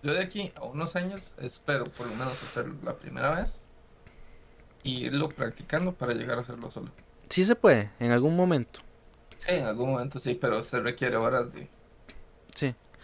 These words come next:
Speaker 1: de
Speaker 2: Otra cosa que a mí
Speaker 1: práctica,
Speaker 2: me
Speaker 1: ¿verdad?
Speaker 2: gustaría, ma, es llevar algún curso de aviación y volar un avión, o un
Speaker 1: Ah,
Speaker 2: helicóptero,
Speaker 1: eso
Speaker 2: algo así.
Speaker 1: también,
Speaker 2: Ma, me gustaría
Speaker 1: pero es
Speaker 2: mucho.
Speaker 1: caro.
Speaker 2: A pesar de que odio las alturas, ¿verdad? Pero no sé, me encantaría. Y prefiero un avión a un barco,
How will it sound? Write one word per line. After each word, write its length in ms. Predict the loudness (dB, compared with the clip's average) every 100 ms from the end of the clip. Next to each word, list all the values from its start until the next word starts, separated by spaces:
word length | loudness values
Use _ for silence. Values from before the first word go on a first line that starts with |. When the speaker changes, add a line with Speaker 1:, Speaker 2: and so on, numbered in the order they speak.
| -12
Speaker 1:
de 100 | 4
Speaker 2:
Otra 260 | 8 10 12
cosa 260 | 10 10 8
que 100 | 8
a 20 |
mí 20 |
Speaker 1:
práctica, 80 | 8
Speaker 2:
me 80 | 8
Speaker 1:
¿verdad? 20 |
Speaker 2:
gustaría, 480 | 6 8 8 8 6
ma, 240 | 2 0
es 640 | 2 4 4 4 2 -4 2
llevar 260 | 6 8
algún 240 | 8 6 4
curso 300 | 2 4 6
de 60 |
aviación 420 | 6 4 2 0 2
y 80 | 2
volar 320 | 4 2 0
un 140 | 0
avión, 340 | -2 -2 -4 -6 -14 -16 -10
o 120 | -8 -6
un 260 | -6 -4 -2
Speaker 1:
Ah, 0 |
Speaker 2:
helicóptero, 480 | 2 4 4 6 4
Speaker 1:
eso 100 | 4
Speaker 2:
algo 140 | 4
así. 40 | 2 0
Speaker 1:
también, 0 |
Speaker 2:
Ma, 180 | 0 0
me 100 | 2
gustaría 260 | 0 0 -2
Speaker 1:
pero 100 | -2
es 0 |
Speaker 2:
mucho. 280 | -2 -6 -8
Speaker 1:
caro. 360 | -2 -2 -2 -8 0
Speaker 2:
A 160 | 4
pesar 280 | 4 6 4
de 120 | 4 0
que 280 | 0 -2 -4 -20 -18 -16 -16 -18 -20 -18 -2
odio 260 | 4 4 4
las 120 | 2
alturas, 380 | 0 2 2 2
¿verdad? 240 | 0 0 2
Pero 240 | 2 4
no 140 | 4 4
sé, 180 | 4 2
me 120 | 0
encantaría. 480 | 0 0 4 6 6
Y 120 | 4 2
prefiero 360 | 2 6 4
un 60 | 4
avión 260 | 4 4 4
a 20 |
un 100 | 4
barco, 300 | 2 2